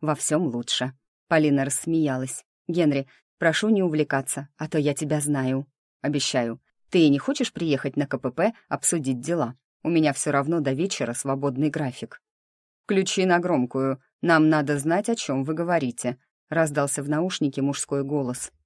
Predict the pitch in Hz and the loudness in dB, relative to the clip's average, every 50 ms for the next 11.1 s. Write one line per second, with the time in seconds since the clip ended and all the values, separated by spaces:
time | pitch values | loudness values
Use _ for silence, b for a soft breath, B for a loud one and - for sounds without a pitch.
0 | _ _ _ _ _ _ - 175 202 170 170 147 - 151 - - 202 202 202 185 | _ _ _ _ _ _ 0 2 4 4 4 2 2 -2 -2 -2 -2 0 0 0
1 | 185 165 151 135 131 135 139 147 170 175 196 190 190 185 170 151 135 131 123 - | 0 0 0 2 2 2 2 0 -2 -2 -2 -2 0 2 2 2 2 2 0 -2
2 | - b b b b _ _ - 175 165 165 165 - - 175 180 180 - 156 135 | -8 b b b b _ _ 0 2 4 4 4 2 2 0 0 2 2 0 0
3 | 131 127 - 139 135 135 143 139 131 139 139 135 - 143 147 139 139 139 151 147 | 0 0 -2 -2 0 0 0 0 0 0 -2 -2 -2 -4 -4 -4 -2 -2 -2 0
4 | 143 143 139 147 143 143 147 147 147 151 151 b b b _ _ _ 151 156 - | 0 0 0 0 0 0 0 0 0 0 -2 b b b _ _ _ -4 -2 0
5 | 156 147 131 - 147 143 147 147 143 143 135 131 - 151 151 151 143 135 135 135 | 0 0 0 0 0 0 2 2 2 0 0 0 0 0 0 2 2 2 0 0
6 | 139 143 _ _ _ _ _ _ _ _ _ _ _ - - - 185 165 156 - | -2 -6 _ _ _ _ _ _ _ _ _ _ _ -8 -4 -2 0 0 0 2
7 | 196 165 135 131 - - 139 135 131 139 127 127 123 127 _ _ _ _ _ _ | 2 2 2 2 0 -2 -2 -2 0 -2 -2 -2 -4 -8 _ _ _ _ _ _
8 | _ _ 156 170 156 160 160 165 175 202 202 240 254 247 180 151 151 175 196 185 | _ _ 2 2 4 4 4 2 0 0 0 0 0 2 2 2 0 0 0 -2
9 | 208 208 - 214 208 165 151 135 139 147 156 170 - - - - 135 127 131 131 | -4 -2 0 0 0 2 0 0 2 0 0 0 -2 -4 -4 -2 -2 -2 -2 -4
10 | 131 - _ _ _ _ _ _ _ _ _ _ - 170 165 180 156 151 165 220 | -6 -10 _ _ _ _ _ _ _ _ _ _ -6 -2 0 2 2 4 2 0
11 | 240 | -2